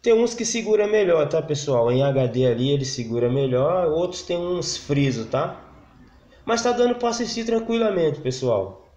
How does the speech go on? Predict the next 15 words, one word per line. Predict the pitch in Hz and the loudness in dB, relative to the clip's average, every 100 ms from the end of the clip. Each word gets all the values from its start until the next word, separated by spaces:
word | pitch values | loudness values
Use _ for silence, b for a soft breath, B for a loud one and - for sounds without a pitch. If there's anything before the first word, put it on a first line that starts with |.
| _ _ - | _ _ -14
Tá? | - - _ _ b b b b _ _ _ _ _ _ | -14 -16 _ _ b b b b _ _ _ _ _ _
Sem | - 165 180 | -4 -2 0
grandes | 151 170 175 | 2 2 0
problemas. | - 175 143 127 110 95 - - - _ _ _ _ b b b | -4 -4 0 2 2 -2 -8 -14 -20 _ _ _ _ b b b
Lembrando | 117 135 143 | -2 0 -2
que | 160 | -4
esse | - | -2
aí | 147 | 0
é | 147 | 2
o | 147 | 0
sessenta | 160 151 | 0 -2
e | |
três, | - 127 110 - | 0 -2 -2 -2
tá | 104 | -2
bom? | 117 160 - | -2 -2 -4